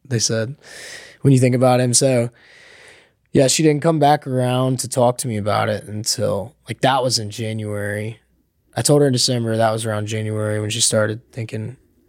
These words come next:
And then she told me in, like, April, and she was about to work at camp, which I'm on staff at camp. So I was like, "This isn't appropriate." So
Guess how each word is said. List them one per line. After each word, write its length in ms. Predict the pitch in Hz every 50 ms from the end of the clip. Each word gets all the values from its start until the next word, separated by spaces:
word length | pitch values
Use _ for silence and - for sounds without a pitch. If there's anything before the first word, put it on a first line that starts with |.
| _ _ -
And 140 | 120 117 117
then 360 | 113 107 107 104 104 104 - _ _ _ _ _ _ _ _ _ _ _ _
she 160 | - - -
told 180 | 120 139 127 120
me 80 | 120 117
in, 80 | 113
like, 160 | 110 104 101 -
April, 500 | - 110 107 104 - 107 104 101 113 120 - _ _ _ _ _ _ _ _ _ _ _ _ _ -
and 140 | - 117 113
she 80 | - 131
was 60 | 113
about 180 | 113 117 117 -
to 60 | 120
work 220 | 113 113 110 -
at 120 | 113 - -
camp, 400 | - - 117 113 113 110 113 _ _ _ _ -
which 160 | 113 - -
I'm 180 | 110 110 110
on 80 | 110 110
staff 320 | 110 - - 113 107 107 -
at 100 | 107 -
camp. 360 | - 120 110 107 107 - - -
So 140 | - - 123
I 20 |
was 120 | 113 107 110
like, 120 | 117 104 107
"This 120 | 117 110
isn't 200 | 113 110 113 110
appropriate." 540 | 110 - 110 107 110 - 117 110 110 - -
So 440 | - - 110 107 107 107 107 110